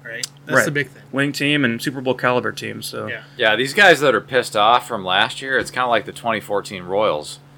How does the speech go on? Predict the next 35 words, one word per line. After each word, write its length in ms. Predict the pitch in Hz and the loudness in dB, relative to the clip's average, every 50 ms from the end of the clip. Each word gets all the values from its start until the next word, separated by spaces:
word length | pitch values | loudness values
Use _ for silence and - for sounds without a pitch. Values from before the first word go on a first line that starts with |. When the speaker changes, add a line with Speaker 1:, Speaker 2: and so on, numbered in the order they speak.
| - - - - - | -20 -20 -20 -20 -4
Speaker 3:
They, 240 | 85 98 107 107 98 | 0 2 4 4 2
they've 220 | - - 110 110 101 | 2 2 0 2 6
got 200 | 120 113 110 101 | 8 8 8 8
a 60 | 90 | 6
lot 260 | 85 92 95 101 101 - | 6 6 6 6 6 2
to 60 | 95 | -6
prove. 440 | - - 107 107 95 80 73 69 69 - 90 | -12 -6 -2 0 0 0 -2 -6 -10 -16 -18
In 80 | 90 | -4
fact, 260 | - 110 101 95 - | 0 2 2 2 2
they 120 | - 104 101 | 0 0 2
have 180 | 104 95 82 | 2 2 4
everything 400 | 92 101 95 98 85 - 87 80 | 4 2 2 2 -4 -6 -10 -12
to 80 | 73 69 | -12 -14
prove. 440 | - - 87 76 71 71 - - - - - - - - - - | -14 -14 -12 -12 -12 -14 -16 -20 -20 -20 -20 -20 -20 -20 -20 -16
You 40 | - | -6
come 160 | - 120 120 | -6 2 4
off 160 | 117 113 104 | 6 4 6
a 60 | 113 | 4
loss 420 | 98 92 92 95 101 107 107 - - | 0 4 6 6 6 6 4 2 -2
like 260 | 92 80 78 71 - | -2 -2 -2 -4 -4
that, 340 | 87 80 78 76 76 73 - - - - - - - - - - | -4 -2 0 0 0 -2 -4 -10 -20 -20 -20 -20 -20 -20 -18 -8
I 60 | - 87 | -6 -4
Speaker 2:
Mm-hmm. 100 | 85 87 | -2 -2
Speaker 3:
mean, 280 | 87 87 85 85 85 | 0 -2 -2 -2 -4
you 140 | 85 92 98 | -8 -8 -8
should 220 | 98 - - 98 | -6 -6 -4 -2
expect 500 | 92 82 - - - 104 98 90 - - | -4 -4 -4 -4 0 0 0 0 0 -6
great 360 | - 101 101 95 92 73 - - | -6 -2 0 0 0 0 -4 -4
things 340 | 101 95 87 85 80 - | -4 -4 -4 -4 -6 -12
from 160 | - - 87 82 | -14 -12 -10 -8
a 60 | 82 | -4
lot 200 | 82 82 82 82 | -2 0 0 -2
of 60 | 69 | -2
these 160 | 76 73 71 | -6 -12 -12
guys. 460 | - 76 69 69 67 - - - - | -12 -12 -10 -10 -12 -12 -14 -16 -18